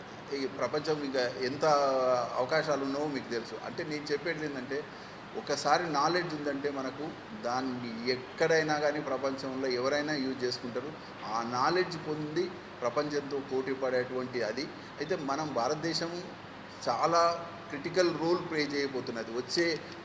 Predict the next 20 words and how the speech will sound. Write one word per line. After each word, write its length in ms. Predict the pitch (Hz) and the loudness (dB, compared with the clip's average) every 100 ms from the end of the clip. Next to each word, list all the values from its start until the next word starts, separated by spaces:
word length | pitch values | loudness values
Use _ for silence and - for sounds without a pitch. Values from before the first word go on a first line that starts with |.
| 131 | 0
గత 120 | 131 | 2
ఈ 280 | 143 139 143 | 2 2 0
నెక్స్ట్ 320 | 127 135 - | 0 0 0
ట్వంటీ, 520 | 175 156 139 147 160 | 0 0 0 2 2
ట్వంటీ 300 | 151 151 147 | 2 2 2
ఫైవ్ 320 | 139 147 135 | 0 0 2
ఇయర్స్ 200 | 156 156 160 131 | 0 0 -4 0
చాలా 360 | 131 143 147 - - - - - - | 2 4 4 2 -6 -12 -14 -4 2
భవిష్యత్తు 500 | 139 180 202 190 180 | 4 4 4 6 4
ఉన్నటువంటి 840 | 160 156 151 147 139 151 147 147 104 | 2 0 2 0 0 -2 0 -2 0
భారతదేశానికి 800 | 120 151 160 156 147 139 143 147 | 2 4 2 0 -2 0 0 -2
భవిష్యత్తు 480 | 139 131 135 147 143 | -2 -2 0 -2 -2
ఉంది. 160 | 135 131 | 0 0
ఎందుకంటే 320 | 135 139 143 | 2 -2 -2
నేను 200 | 139 131 | -4 -4
ఇంతకుముందు 400 | 127 151 156 147 | -4 -4 -4 -4
మీతో, 220 | 139 143 | -4 -2
ఆ, 340 | - - 123 | -2 0 2
పిల్లలతో 480 | 110 - 139 147 139 | 2 0 -2 -2 -2
చెప్పాను. 420 | 135 123 110 120 | -2 -2 0 -2